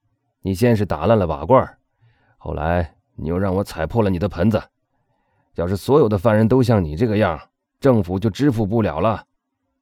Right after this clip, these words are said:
我就把锅留给你，就用这个来盛汤吧，那样省得让你再打碎了碟子。”唐太斯抬头望天，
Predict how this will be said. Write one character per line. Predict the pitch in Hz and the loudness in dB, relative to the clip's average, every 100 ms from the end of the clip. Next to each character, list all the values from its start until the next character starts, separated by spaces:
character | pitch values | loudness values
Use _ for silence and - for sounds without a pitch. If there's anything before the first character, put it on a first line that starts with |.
| _ _ - | _ _ -18
我 | - | -12
就 | 82 | -8
把 | 78 73 | -8 -8
锅 | 76 123 | -2 2
留 | 113 127 | 4 4
给 | 123 120 | 4 4
你， | 98 104 - _ _ _ _ _ _ _ - | 4 0 -2 _ _ _ _ _ _ _ -14
就 | 80 | -10
用 | 69 | -4
这 | 113 | -4
个 | 82 | -2
来 | 87 | -4
盛 | - 98 | -4 -4
汤 | 85 110 | -2 -2
吧， | - _ _ _ _ _ _ _ _ _ _ | -4 _ _ _ _ _ _ _ _ _ _
那 | - 76 | -6 -4
样 | 69 67 - _ _ _ _ | -4 -10 -16 _ _ _ _
省 | - 71 73 | -14 -10 -2
得 | 104 | 0
让 | 87 | 0
你 | 73 | -4
再 | - 113 | -4 -4
打 | 82 71 85 | -4 -8 -4
碎 | 123 | -2
了 | 87 | -2
碟 | 82 92 | -2 -2
子。” | 98 - _ _ _ _ _ _ _ _ _ _ _ _ _ _ _ _ _ _ _ _ _ _ _ _ _ | -2 -8 _ _ _ _ _ _ _ _ _ _ _ _ _ _ _ _ _ _ _ _ _ _ _ _ _
唐 | - 71 76 | -6 -4 -2
太 | 71 | -4
斯 | - 85 | -6 -6
抬 | 80 - 69 87 | -6 -6 -2 -2
头 | - 73 | -2 -2
望 | 92 78 65 | -2 -2 -8
天， | - 82 87 | -8 -6 -6